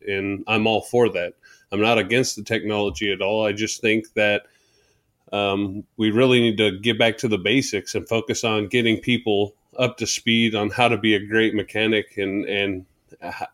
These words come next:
understanding automation and, and these technologies. And so many people don't. Um, I think we push it because it's sexy, a-, and that's great. And it's, uh, it's great to talk about. It's fun to talk about.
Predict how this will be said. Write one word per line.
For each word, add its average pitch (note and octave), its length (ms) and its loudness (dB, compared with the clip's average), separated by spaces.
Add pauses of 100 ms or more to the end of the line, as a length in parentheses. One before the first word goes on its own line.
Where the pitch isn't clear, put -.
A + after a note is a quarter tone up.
(160)
understanding A#2+ 640 2
automation G#2+ 720 0
and, G#2 180 -2
and G#2+ 160 0
these G#2 180 -2
technologies. G#2 800 -2
And G2 140 -4
so B2 160 0
many A2+ 200 2
people G2 300 -2
don't. A#2+ 360 4 (800)
Um, F#2+ 340 -6 (180)
I G#2 120 -2
think A#2+ 240 -2
we G#2 140 -2
push - 360 2
it A2 160 0
because G#2+ 380 -4
it's - 180 -8
sexy, C3 540 0 (520)
a-, - 40 -10
and G#2 340 -2
that's G#2+ 200 -2
great. A#2 580 2
And G2+ 240 -2
it's, - 320 -6
uh, G#2 380 0 (520)
it's - 200 -6
great A2+ 280 0
to - 100 -20
talk A2 280 -2
about. G#2 260 0
It's G#2+ 140 -6
fun G#2+ 220 -2
to F#2 60 -4
talk A#2+ 300 -2
about. F#2 340 -4